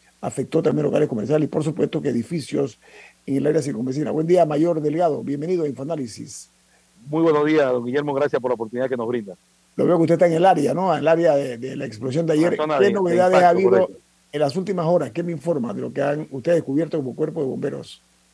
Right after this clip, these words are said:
Speaker 2: Sí, correcto, don Guillermo. Desde la noche,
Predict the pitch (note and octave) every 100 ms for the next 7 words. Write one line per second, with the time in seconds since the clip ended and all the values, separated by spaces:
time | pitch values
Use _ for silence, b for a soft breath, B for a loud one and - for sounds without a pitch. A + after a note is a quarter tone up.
0 | _ - C#3+ B2 C3+ D3 B2+ B2 B2 A2
1 | B2 C3 D3+ C#3 B2+ B2+ C3+ C3 B2+ C3+
2 | D3+ D3